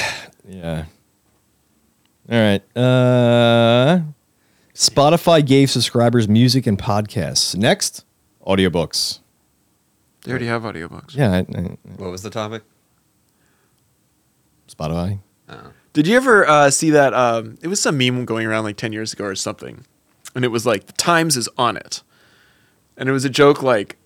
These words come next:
Speaker 2: a month after some trend comes up or some shit goes down,
Speaker 1: Oh,
Speaker 2: like,
Speaker 1: yeah.
Speaker 2: the Times publishes an article and it's like, "Guys, like, the Times is on it.
Speaker 1: <laughs>
Speaker 2: Don't worry." Spotify has audiobooks. The Times is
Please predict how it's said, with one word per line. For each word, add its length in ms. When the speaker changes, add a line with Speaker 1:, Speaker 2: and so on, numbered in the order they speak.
Speaker 2:
a 60
month 300
after 280
some 400
trend 580
comes 260
up 300
or 100
some 140
shit 180
goes 180
down, 200
Speaker 1:
Oh, 80
Speaker 2:
like, 100
Speaker 1:
yeah. 80
Speaker 2:
the 60
Times 280
publishes 380
an 60
article 340
and 100
it's 140
like, 140
"Guys, 260
like, 140
the 60
Times 300
is 60
on 200
it. 80
Speaker 1:
<laughs> 280
Speaker 2:
Don't 240
worry." 360
Spotify 600
has 220
audiobooks. 800
The 80
Times 340
is 140